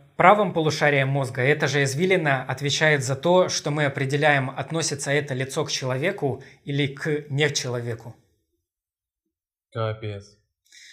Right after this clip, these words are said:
Speaker 1: Вот. Э, вот такие вот, э, дела творятся у нас в мозге. Так вот, к чему я это веду? Когда у нас активизируется какая-то, эм, часть мозга,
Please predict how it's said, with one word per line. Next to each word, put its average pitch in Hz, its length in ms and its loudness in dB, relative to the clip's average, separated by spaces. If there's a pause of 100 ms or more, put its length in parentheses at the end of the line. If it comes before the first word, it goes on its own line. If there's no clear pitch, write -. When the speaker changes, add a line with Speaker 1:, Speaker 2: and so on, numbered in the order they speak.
(200)
Speaker 1:
Вот. 127 500 -2 (1400)
Э, 123 380 -2 (180)
вот 151 380 -2
такие 156 380 0
вот, 135 380 -6
э, 127 920 -2
дела 143 300 2
творятся 123 460 -2
у 123 60 -6
нас 120 200 -6
в 135 40 -8
мозге. 110 400 -8 (160)
Так 170 160 2
вот, 143 320 -2 (240)
к - 60 -10
чему 175 260 0
я 185 140 2
это 151 140 -2
веду? 127 380 -4 (800)
Когда 160 340 2
у 165 80 -2
нас 156 220 0
активизируется 143 840 -2
какая-то, 131 760 -2 (140)
эм, 117 480 -6 (180)
часть 156 320 0
мозга, 143 520 -2